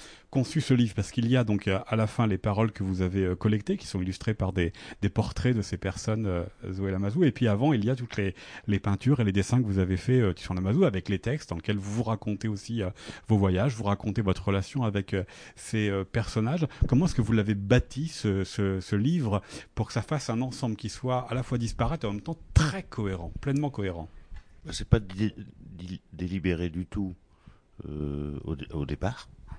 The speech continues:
Speaker 2: C'est-à-dire qu'on part, euh, comme dans tous les voyages que j'ai faits, c'est-à-dire je sais pas exactement ce que je vais en ramener tout à fait. Il y a une idée,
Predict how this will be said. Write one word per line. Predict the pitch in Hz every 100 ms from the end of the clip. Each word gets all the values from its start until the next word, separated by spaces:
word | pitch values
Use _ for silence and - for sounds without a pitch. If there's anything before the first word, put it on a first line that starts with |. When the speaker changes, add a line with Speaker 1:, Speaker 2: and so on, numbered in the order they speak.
| - - - - -
Speaker 2:
C'est-à-dire | - 65 71
qu'on | - 73 67 -
part, | 76 78 -
euh, | 69
comme | - 85
dans | 78 80
tous | 78 87
les | 80
voyages | 71 76 80 85 -
que |
j'ai | 76 73
faits, | 82 101
c'est-à-dire | 107 76 78
je | 71
sais | 78 -
pas | -
exactement | 78 78 - 78 76 87 90
ce | - - -
que | 78 76 71
je | 69
vais | 71 76 76
en | 69 65 65
ramener | 62 69 71 80 82
tout | -
à | 82
fait. | - 139
Il |
y | 90
a |
une | 78
idée, | 76 73 80 80